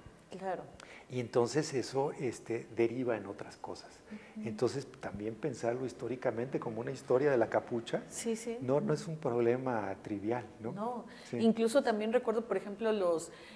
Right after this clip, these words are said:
Speaker 1: eh, los machetes de,
Speaker 2: De Atenco.
Speaker 1: de, de Atenco, ¿no?
Speaker 2: Sí, bue-, sí, que ahí era, pues, como la entrada de los zapatistas
Speaker 1: Sí.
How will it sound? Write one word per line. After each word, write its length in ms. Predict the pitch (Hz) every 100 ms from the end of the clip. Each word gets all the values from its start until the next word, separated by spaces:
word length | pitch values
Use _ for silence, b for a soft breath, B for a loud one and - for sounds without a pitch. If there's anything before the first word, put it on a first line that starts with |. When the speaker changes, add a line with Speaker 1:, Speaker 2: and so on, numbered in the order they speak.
| B
Speaker 1:
eh, 300 | - 202 190
los 160 | 196 190
machetes 640 | 196 185 226 220 240 240 208
de, 520 | 185 180 175 175 170
Speaker 2:
De 60 | 120
Atenco. 420 | - 139 - 120
Speaker 1:
de, 100 | - -
de 100 | 190
Atenco, 580 | 185 214 359 392 208 170
¿no? 280 | 160 208 381 - - B B B B B -
Speaker 2:
Sí, 340 | 156 - - 127
bue-, 260 | 156 175
sí, 200 | 170 135
que 120 | 135 135
ahí 140 | 117
era, 140 | 117
pues, 160 | 120 120
como 180 | 117 110
la 80 | 107
entrada 280 | 107 120 127
de 20 |
los 100 | 120
zapatistas 720 | 110 - - 123 - - 117
Speaker 1:
Sí. 460 | - - 262 330